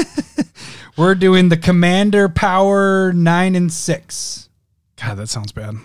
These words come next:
Speaker 2: I don't know.
Speaker 1: Yeah. Maybe remove the "and."
Speaker 2: No, I think
Speaker 1: Commander
Speaker 2: Mm.
Speaker 1: Power nine six.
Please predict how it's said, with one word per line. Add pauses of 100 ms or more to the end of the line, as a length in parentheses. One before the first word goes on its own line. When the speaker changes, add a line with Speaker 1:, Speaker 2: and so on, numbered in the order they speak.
Speaker 2:
I
don't
know.
Speaker 1:
Yeah. (420)
Maybe
remove
the (100)
"and." (340)
Speaker 2:
No,
I
think
Speaker 1:
Commander
Speaker 2:
Mm.
Speaker 1:
Power
nine
six.